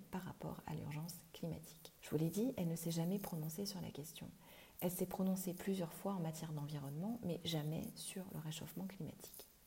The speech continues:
Il y a cependant des affaires pendantes qui attirent évidemment tous les regards. La première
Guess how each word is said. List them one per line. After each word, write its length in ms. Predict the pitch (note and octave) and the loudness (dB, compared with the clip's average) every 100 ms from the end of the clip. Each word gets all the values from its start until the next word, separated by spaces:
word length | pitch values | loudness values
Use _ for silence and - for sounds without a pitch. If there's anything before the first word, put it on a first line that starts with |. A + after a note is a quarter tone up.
| - | 0
Il 80 | F3+ | 8
y 60 | G#3+ | 8
a 60 | |
cependant 420 | B3+ A3 G3 G#3 A3 | 8 4 4 4 4
des 180 | D#3+ | 4
affaires 380 | E3 F3 F#3+ F3+ - - | 2 2 0 0 -4 0
pendantes 500 | D#3+ D#3+ G#3+ A#3+ - | 2 2 2 0 -4
qui 100 | - - | -4 -2
attirent 340 | E3+ - G#3 | -2 0 0
évidemment 420 | E3+ D3+ D#3 F3 G#3+ | 2 2 4 2 0
tous 140 | - | 0
les 120 | E3+ | 0
regards. 420 | E3 - - - - _ - | 0 -2 -4 -6 -16 _ -4
La 60 | - | -2
première 480 | - E3+ G3+ A#3 | 2 4 6 6